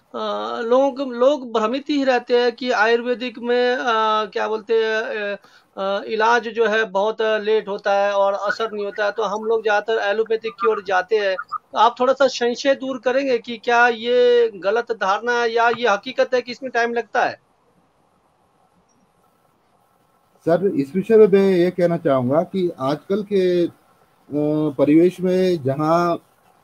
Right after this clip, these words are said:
Speaker 2: अ, लोगों के पास समय की बहुत कमी है, तो हर एक व्यक्ति चाहता है कि भी यार मैं, अ, मेरा स्वास्थ्य ठीक नहीं है, तो मैं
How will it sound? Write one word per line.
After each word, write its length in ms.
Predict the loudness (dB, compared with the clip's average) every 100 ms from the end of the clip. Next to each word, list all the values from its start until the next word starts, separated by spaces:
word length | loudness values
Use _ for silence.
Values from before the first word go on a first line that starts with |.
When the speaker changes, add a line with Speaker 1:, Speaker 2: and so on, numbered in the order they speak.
| _ _ -4
Speaker 2:
अ, 300 | -2 0 2
लोगों 360 | 6 6 6
के 120 | 4
पास 300 | 2 2 2
समय 320 | 0 0 0 0
की 120 | 2
बहुत 260 | 4 2 2
कमी 260 | 2 4
है, 220 | 2 0 -6 -10 _ _ _ _ _
तो 360 | 0 2 2 0 -4 -8 -2
हर 120 | 2
एक 200 | 2 2
व्यक्ति 300 | -2 0 -4
चाहता 360 | -2 -2 2
है 100 | 0
कि 180 | 0 -4
भी 220 | -2 0
यार 180 | 2 0
मैं, 380 | 0 0 2 0 -4 _ _ _ -6 -2
अ, 320 | 0 0 0
मेरा 220 | 0 2
स्वास्थ्य 400 | 2 2 0 2
ठीक 260 | 0 0 0
नहीं 260 | 2 4 6
है, 240 | 4 2
तो 160 | 0 2
मैं 320 | 2 2